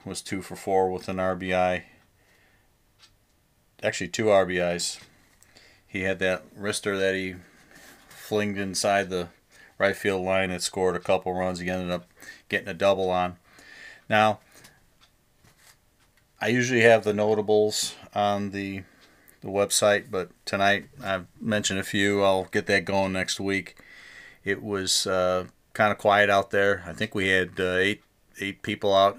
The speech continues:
in, in the crowd and three dogs. So hopefully when the weather warms up, we get the crowd going. Next week, the Master Batters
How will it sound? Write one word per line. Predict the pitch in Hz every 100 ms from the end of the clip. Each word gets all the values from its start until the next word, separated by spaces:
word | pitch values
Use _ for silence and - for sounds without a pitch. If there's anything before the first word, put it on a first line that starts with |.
| -
in, | 101 98 95
in | 95
the | 90
crowd | - 101 101 98
and | 92 90 -
three | 92 98
dogs. | 95 95 95 95 - - - - - - - _ -
So | - 98 95 95 90 -
hopefully | 107 - 101
when | 95
the | 92
weather | 95 98 95
warms | 95 95 90
up, | 95 92
we | 98 95 90 -
get | 95
the | -
crowd | - 101 98 95
going. | 95 95 95 90 - - - - -
Next | 117 -
week, | 120 117
the | 110
Master | 113 117 -
Batters | 104 107 107 110 110 -